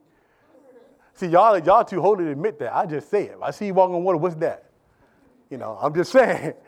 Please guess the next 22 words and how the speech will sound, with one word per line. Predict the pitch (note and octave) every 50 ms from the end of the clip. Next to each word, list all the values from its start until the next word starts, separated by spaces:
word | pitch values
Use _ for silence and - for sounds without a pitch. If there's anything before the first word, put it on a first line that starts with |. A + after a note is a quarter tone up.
| _ -
<laughs> | - _ _ _ _
Somebody, | - - B3 C4+ B3+ C4 C4 -
"It's | E4+ F#4+ G4
a | G4
ghost!" | G4+ G4 G4 G4+ G#4 G4+ F#4 D#4 B3+ - - - - - -
<laughs> | - - _ _ - - - A4 G4+ G#4 G#4+ G#4+ G#4+ G#4 - _ G#4 G4+ - - - _ _ _ _ _ _ _ _ _ _ _ _ _ _ _ _ _ _ _ -
So, | - A3 - - - - - - _ _ _ _ _ - - _ _ _ -
so, | - F#3+ B4+ C5 - - _ _ _ _ _ _ - - - - _ _ _ _ _ _ _ _ _ _ _ _ _ _ _ _ _ _ _ _ _ _ _ _ _ _ _ _ -
and | G#3+ G#3 G#3
when | A#3+
they | C4 C4+
realized | B3+ A#3+ C4 B3 A#3+ A#3 A3+ G#3+
it | A3+
was | G3+ G3+
Jesus, | F3 A3 C4 B3 G#3 G#3 F#3 _ _
Peter, | - C#4+ C4+ A3 F#3 - _ _ _ _ _ _ _ _ _ _ -
Peter | - D#3+ E4 D3 C3
said, | A2 - C3 B2 A2+ A2 - _ _ _ _ _ _ _ _ _ _ _ _ _ _ _ _ _ _ -
"Lord, | D3+ E3+ G#3 A3+ A#3+ B3 A3+ _ _ _ _ _ _ _ _ _ _ _ _ _ _ _ _ _ _ _ _
if | - C#3+ D3 -
it's | A3 G3+ F#3+
you, | G3+ F#3+ D3+